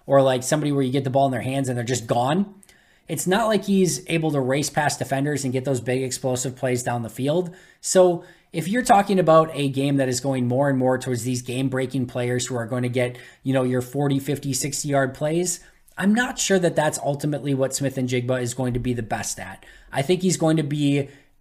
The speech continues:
really living in that, you know, twenty-five and under, you know, playmaking zone, but the red zone's gonna be his, his gig because he can get open in those tight spaces.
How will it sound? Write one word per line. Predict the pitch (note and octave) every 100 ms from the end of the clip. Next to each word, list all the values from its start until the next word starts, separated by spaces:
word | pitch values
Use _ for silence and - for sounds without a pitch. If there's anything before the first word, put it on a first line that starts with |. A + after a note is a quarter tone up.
| _ _ C#3+
really | C#3 F#3+ G3 F3+
living | D3+ D#3+ F3+ F#3
in | D3
that, | C#3 C3+ C#3+ - - _ -
you | D3
know, | C3+
twenty-five | C#3 - D#3+ E3+ D#3 D3+ D3+
and | C#3
under, | C#3 D3 F3 G3+ - _ -
you | D#3+
know, | E3+
playmaking | - - F#3 F#3 F#3 G3 F#3+
zone, | F3 F#3+ A3 G#3 - - _ -
but | C#3 - A#3 E3 D3+ - _ _ _ _ _
the | B2+
red | A#2 C#3 D#3
zone's | E3+ E3+
gonna | F3 D#3+
be | D3 D#3+
his, | D#3+ C#3+ - -
his | D3 C#3
gig | C3 C#3+ E3+ D3+
because | C#3 C3+ B2 -
he | B2+
can | B2+
get | A#2+ C#3
open | C#3 C3+ D3
in | C3+
those | B2+ B2
tight | - -
spaces. | - C3+ C3 F3 F3